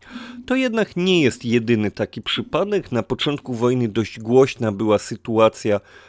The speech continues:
z podpaleniami tak zwanych wajenkamatów, czyli, mm,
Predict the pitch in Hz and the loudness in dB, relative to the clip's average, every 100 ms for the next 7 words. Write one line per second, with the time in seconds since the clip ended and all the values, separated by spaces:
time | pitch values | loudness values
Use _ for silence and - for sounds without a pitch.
0 | - - - 135 - 127 120 117 117 120 | -16 -12 0 -2 0 0 2 2 2 2
1 | 110 104 104 101 110 110 107 113 113 110 | 0 -2 -8 -4 -2 0 -2 -2 0 0
2 | 107 - 107 123 180 196 123 - - 120 | -2 -2 -4 0 -2 -2 -4 -6 -6 -2
3 | 107 98 - - - - 127 | -2 -4 -10 -20 -20 -14 -12